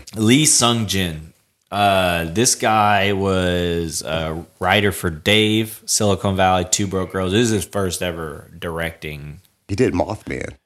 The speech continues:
Speaker 1: director project, directorial,
Speaker 2: Mm-hmm.
Speaker 1: directorial debut, and he killed it.
Speaker 2: Did you watch that?
Speaker 1: What's that?
Speaker 2: Mothman?
Speaker 1: No.
Speaker 2: I guess he had something to do with that.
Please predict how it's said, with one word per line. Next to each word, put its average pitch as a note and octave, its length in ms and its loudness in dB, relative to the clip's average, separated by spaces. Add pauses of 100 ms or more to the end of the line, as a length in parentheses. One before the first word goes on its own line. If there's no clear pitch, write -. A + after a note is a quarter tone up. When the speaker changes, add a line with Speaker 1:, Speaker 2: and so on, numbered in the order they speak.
(120)
Speaker 1:
director F2+ 420 -2
project, D#2+ 800 -10 (400)
directorial, F#2+ 1040 0
Speaker 2:
Mm-hmm. F#2 420 0
Speaker 1:
directorial A2+ 800 2
debut, F2 560 -4 (520)
and C3+ 320 0
he C3+ 80 0
killed G2 320 0
it. - 140 -12 (200)
Speaker 2:
Did F#2 140 -8
you G2+ 80 -2
watch G#2+ 280 0
that? F3 220 -12 (320)
Speaker 1:
What's G2 280 0
that? - 400 -8
Speaker 2:
Mothman? A2 600 0 (120)
Speaker 1:
No. E2 400 -8 (160)
Speaker 2:
I F#2 60 4
guess G2+ 180 0
he A2 120 0
had G#2 180 2
something F#2 240 -4
to F2 60 -4
do F2+ 120 -4
with F2 140 -6
that. E2+ 300 -6